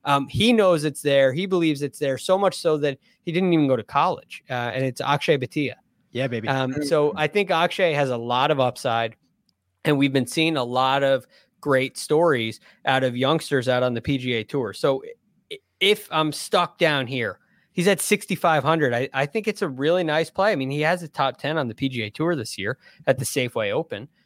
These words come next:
Speaker 1: So, um, why not another California golf course? I, let's take a shot at Akshay.
Speaker 2: I, I'm almost completely in that favor of just, like, give me the guys we know nothing about, the guys that might be,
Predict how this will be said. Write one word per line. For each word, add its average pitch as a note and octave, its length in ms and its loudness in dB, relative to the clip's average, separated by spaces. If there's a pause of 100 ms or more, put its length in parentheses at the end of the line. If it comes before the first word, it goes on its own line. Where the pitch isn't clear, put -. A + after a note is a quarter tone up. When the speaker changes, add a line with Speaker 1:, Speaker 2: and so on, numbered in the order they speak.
(140)
Speaker 1:
So, D3+ 420 0 (140)
um, C#3 560 -2 (140)
why C#3 180 -2
not F#3 320 -2
another D3 340 -2
California C#3 640 -2
golf - 260 -4
course? F#3+ 300 -2
I, - 160 -2 (320)
let's D#3+ 240 0
take F#3+ 160 0
a F3 40 -6
shot F3+ 240 2
at E3 100 -6
Akshay. - 440 -2 (880)
Speaker 2:
I, F3 160 -2
I'm A3 240 4
almost G#3 540 2 (720)
completely F#3 560 6
in E3 240 2
that D3+ 240 4
favor D#3 420 2
of D3 120 0
just, D3+ 200 0
like, C#3 220 4
give F3+ 140 4
me C4 100 2
the C#4+ 140 4
guys E3+ 320 4
we E3 100 2
know D#3 160 2
nothing B2+ 420 -2
about, A#2 400 0
the D3 120 0
guys D3+ 300 4
that D#3 140 2
might D3 400 2
be, F3 240 -4